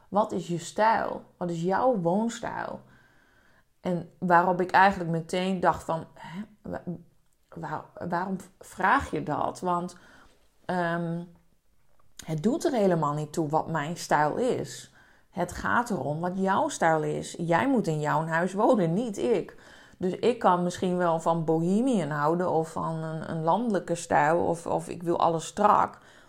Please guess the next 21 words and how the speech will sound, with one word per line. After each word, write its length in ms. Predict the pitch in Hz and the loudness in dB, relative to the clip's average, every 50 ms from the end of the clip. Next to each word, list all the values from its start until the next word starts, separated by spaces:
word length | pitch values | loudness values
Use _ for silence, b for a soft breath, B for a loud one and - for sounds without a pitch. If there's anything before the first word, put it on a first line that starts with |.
| B B B - | B B B -2
Nou 200 | 196 185 175 175 | 0 0 2 4
ja, 220 | 180 165 151 - - | 2 2 2 0 -4
het 280 | 165 160 165 151 156 | -6 -6 -6 -6 -4
doet 200 | 160 170 185 - | -4 -4 -2 0
er 80 | 233 208 | 0 0
niet 160 | 190 165 156 | 0 0 -2
echt 220 | 165 165 - - | -6 -10 -10 -6
toe, 200 | - 156 156 165 | -4 -4 -4 -2
want, 360 | 175 175 165 165 165 165 165 B B B B B B B B B B B - | -2 -2 0 -2 -2 -6 -8 B B B B B B B B B B B -8
ehm, 500 | - 165 165 160 156 156 156 160 160 - - - - - 160 | -4 -2 0 0 0 -2 -4 -6 -8 -10 -12 -14 -12 -10 -2
jij 240 | 156 165 175 208 233 | 2 4 4 4 4
moet 180 | 196 165 151 | 2 0 0
er 100 | - 160 | -2 0
wonen, 440 | 151 175 196 226 226 190 151 - - | 2 4 4 6 4 4 0 -2 -4
ik 200 | - 202 202 202 | -4 -4 -2 0
niet. 440 | 185 202 214 185 156 147 - - - b b b b b b b b b b b b b b _ | 0 0 0 0 -2 -6 -10 -14 -20 b b b b b b b b b b b b b b _
En 640 | - 180 180 180 175 175 180 185 180 180 202 196 - _ _ _ _ _ _ _ _ _ _ _ _ _ _ _ _ _ _ _ _ _ _ - _ _ - | -2 0 0 0 0 0 -2 -2 -4 -4 -8 -10 -16 _ _ _ _ _ _ _ _ _ _ _ _ _ _ _ _ _ _ _ _ _ _ -20 _ _ -2
dat 180 | 185 180 170 | -2 0 2
was 220 | 180 196 190 196 - | 4 2 2 2 0
eigenlijk 520 | - 175 196 208 202 - 185 175 170 - - | 2 2 2 2 2 2 2 2 2 2 2
ook 340 | - 175 170 175 170 - | 4 4 4 4 2 -4